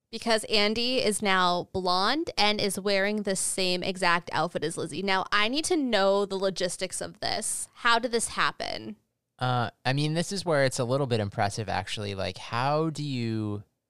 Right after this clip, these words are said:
Speaker 2: I guess it could be impressive or creepy. Either you pr-, you prescribe to the idea that she is just so in tune with her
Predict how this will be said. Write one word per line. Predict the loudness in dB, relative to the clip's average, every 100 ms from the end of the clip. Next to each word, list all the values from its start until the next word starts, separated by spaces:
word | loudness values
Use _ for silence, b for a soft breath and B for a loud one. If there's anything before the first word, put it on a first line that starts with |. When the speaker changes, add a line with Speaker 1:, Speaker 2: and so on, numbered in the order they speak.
| -6
Speaker 2:
I | -2
guess | 0 0
it |
could | 0 0
be | 2 0
impressive | 2 2 2 0
or | -2
creepy. | -2 -4 -4 -4 -4
Either | -2 -2 0 0
you | 0 -2 -4 -4
pr-, | -6 -18 _
you | -6
prescribe | -4 -2 0 0 0
to | 0
the | 2
idea | 2 2 0 0 2
that | 2 2 0 -8
she | -4 -2 0
is | 0 -2
just | -2 -2 0
so | 0 2 2 2
in | 0 -2
tune | -2 -2 -2 -2 -2
with | -4 -2
her | 0 0 2 0